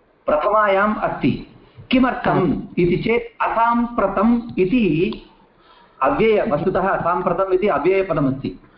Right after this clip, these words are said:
Speaker 2: आम्।
Speaker 1: तस्य निपात इति संज्ञा अस्ति।
Speaker 2: अस्तु।
Speaker 1: निपातेनापि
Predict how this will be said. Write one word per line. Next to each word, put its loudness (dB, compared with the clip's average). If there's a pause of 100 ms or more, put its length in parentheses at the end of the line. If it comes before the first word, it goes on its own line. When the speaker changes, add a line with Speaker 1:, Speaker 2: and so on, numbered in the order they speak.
(160)
Speaker 2:
आम्। -4
Speaker 1:
तस्य -6
निपात 0
इति 0
संज्ञा 0
अस्ति। -6 (1160)
Speaker 2:
अस्तु। -2 (520)
Speaker 1:
निपातेनापि 0